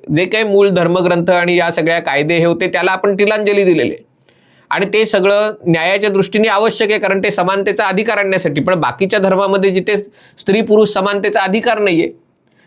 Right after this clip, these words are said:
तिथे समानतेचा विषय आला की मग तिथे धर्माचरणाचं स्वातंत्र्य महत्त्वाचं ठरतं, मग तिथे स्त्रीचे अधिकार महत्त्वाचे ठरत नाहीत. हीच गोष्ट शहाबनो प्रकरणात झाली.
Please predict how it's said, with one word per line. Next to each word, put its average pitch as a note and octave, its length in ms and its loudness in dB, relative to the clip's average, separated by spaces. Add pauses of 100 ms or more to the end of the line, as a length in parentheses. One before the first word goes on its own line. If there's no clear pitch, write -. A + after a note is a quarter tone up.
(160)
तिथे F#3 260 2
समानतेचा G#3 540 -2
विषय G#3 240 0
आला G#3 220 0
की G#3+ 160 -2
मग G#3+ 240 0
तिथे A3 160 0
धर्माचरणाचं A3+ 720 0
स्वातंत्र्य A3 440 0
महत्त्वाचं A3 440 0
ठरतं, G3 260 0
मग G3+ 180 0
तिथे G#3 220 0
स्त्रीचे A3 380 0
अधिकार G#3+ 360 0
महत्त्वाचे G#3+ 400 0
ठरत F#3+ 300 0
नाहीत. F3 140 -4 (1600)
हीच F#3+ 140 2
गोष्ट G#3 260 2
शहाबनो A3+ 440 0
प्रकरणात A3 380 0
झाली. F#3 300 0